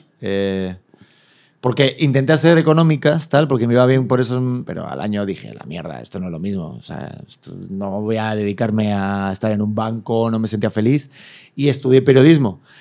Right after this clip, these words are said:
que aquí te da mi comentario, no sé si aquí tu ahijado me va a dejar mentir, porque creo que también estudió algo parecido, pero es que, pues, me la podía haber ahorrado la carrera, <laughs> la verdad.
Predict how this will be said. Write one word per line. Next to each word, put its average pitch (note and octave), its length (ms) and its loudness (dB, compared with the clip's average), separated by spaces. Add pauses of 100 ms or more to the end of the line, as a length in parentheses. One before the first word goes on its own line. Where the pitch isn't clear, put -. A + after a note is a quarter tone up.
(220)
que D3+ 100 2
aquí C3+ 220 4
te D3 60 6
da C#3 100 6
mi C#3 120 4
comentario, C3 460 2
no B2 120 -4
sé B2 120 -2
si A#2+ 60 -2
aquí A#2+ 200 -2
tu B2 100 2
ahijado A#2+ 320 4
me A2+ 80 4
va A2 120 4
a - 20 4
dejar A2 220 2
mentir, A2 320 0
porque G2+ 200 -2
creo G2+ 120 2
que G#2+ 100 0
también A2 260 0
estudió G#2+ 440 -4
algo G#2+ 160 -2
parecido, A2+ 440 0
pero G2 160 -8
es G2+ 100 -8
que, C3+ 300 0 (680)
pues, F2+ 640 -10 (140)
me G#2 100 -10
la C3 120 -6
podía - 300 0
haber C#3+ 200 4
ahorrado A#2 360 2
la F#2+ 140 -4
carrera, D3 460 0
<laughs> C#3+ 40 0
la D3 180 2
verdad. - 440 -2